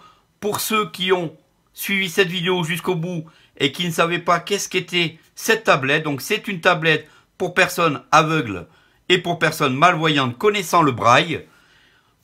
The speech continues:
Pour justement utiliser une tablette comme tout le monde, à part que le braille est présent ci-dessous. Merci de vous abonner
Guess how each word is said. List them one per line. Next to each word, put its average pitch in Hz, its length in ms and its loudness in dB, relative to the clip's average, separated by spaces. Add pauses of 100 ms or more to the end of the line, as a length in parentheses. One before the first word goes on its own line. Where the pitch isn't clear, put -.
Pour 208 240 -4
justement 165 640 0
utiliser 165 720 -2
une 220 120 -6
tablette 135 400 0
comme 214 220 0
tout 170 120 -2
le 135 80 0
monde, 123 320 -2 (420)
à 180 100 4
part 160 420 0
que 156 280 -2 (240)
le 156 160 2
braille 147 480 2
est 165 100 2
présent 143 420 -2
ci-dessous. 147 540 -4 (1120)
Merci 226 360 0
de 208 100 0
vous 185 180 0
abonner 185 640 2